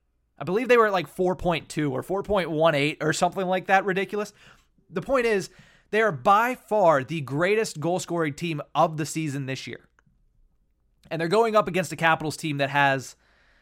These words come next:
Ilya Samsonov or Vitek Vanecek in net. They're both N H L caliber goaltenders, but in this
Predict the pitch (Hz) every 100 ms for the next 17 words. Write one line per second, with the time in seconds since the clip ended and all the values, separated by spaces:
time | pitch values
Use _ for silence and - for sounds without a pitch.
0 | _ _ _ _ - 139 175 190 185 180
1 | 165 143 - 170 202 214 214 - _ _
2 | _ _ - 147 147 131 127 180 - 175
3 | 165 143 151 135 - 117 - _ _ _
4 | - 143 123 113 - _ _ _ _ _
5 | _ _ - 190 147 240 247 - _ _
6 | _ _ _ _ - 131 139 160 180 175
7 | 175 170 196 196 208 240 208 165 156 160
8 | - _ _ _ _ _ _ _ _ 170
9 | 160 - 147 131 120 131 196 196 -